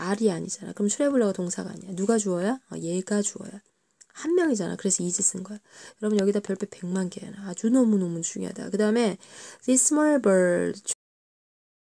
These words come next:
이 작은 새들은 여행을 합니다. 이상, 몰대는 삼천이백,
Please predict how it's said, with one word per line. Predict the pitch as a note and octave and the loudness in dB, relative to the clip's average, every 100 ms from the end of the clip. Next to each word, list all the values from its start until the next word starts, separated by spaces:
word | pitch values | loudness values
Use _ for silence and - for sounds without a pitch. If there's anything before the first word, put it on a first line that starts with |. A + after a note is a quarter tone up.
| _ B3+ | _ 0
이 | |
작은 | A#3+ G3 G3+ A3+ | 2 2 4 4
새들은 | G#3+ G3+ A3 G#3+ | 6 4 4 4
여행을 | F#3 G3+ G#3 | 4 4 2
합니다. | A3 F#3 F#3+ G#3 - _ _ | 2 0 -2 -8 -14 _ _
이상, | - G#3 A3+ F#3+ - | -6 -2 -2 -2 -6
몰대는 | F#3+ F#3+ F#3+ F#3 A#3 C#4 | -2 0 0 0 0 -2
삼천이백, | - C#4+ C4+ - G#3+ F#3 F#3+ F#3+ F#3 | -8 -6 -2 0 0 0 0 0 -4